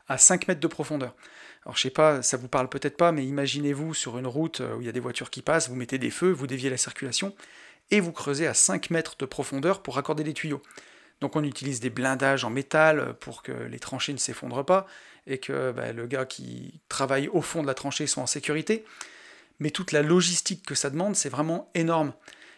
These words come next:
Et, euh, une fois que ça a été fait, qu'on avait fini le lotissement, que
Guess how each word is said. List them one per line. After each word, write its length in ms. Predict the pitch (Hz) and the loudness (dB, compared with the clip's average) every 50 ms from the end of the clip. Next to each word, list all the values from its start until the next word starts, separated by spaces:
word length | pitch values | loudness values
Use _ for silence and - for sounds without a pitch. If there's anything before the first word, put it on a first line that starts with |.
| _ _ _ - | _ _ _ 0
Et, 180 | 160 156 151 | 2 4 6
euh, 560 | 143 139 139 139 139 135 135 135 135 139 170 190 202 | 6 8 8 6 6 6 4 4 2 0 -2 -4 -2
une 160 | 175 151 139 | -2 -2 0
fois 160 | - - 165 | 2 2 4
que 80 | 156 - | 4 4
ça 80 | - | 0
a 40 | 127 | 0
été 200 | 123 - - 127 | -2 -2 -4 -4
fait, 380 | - - 185 196 220 254 269 - - - - _ | 2 6 6 6 6 4 0 -6 -12 -20 -20 _
qu'on 120 | - - 127 | -10 -8 -8
avait 80 | 123 | -6
fini 300 | 113 - - - 180 175 | -6 -6 -2 0 0 0
le 80 | 165 160 | 0 -2
lotissement, 480 | 156 147 - - 135 - - 160 165 165 | -4 -4 -4 -2 -2 -2 -2 -2 -4 -6
que 120 | - - | -8 -12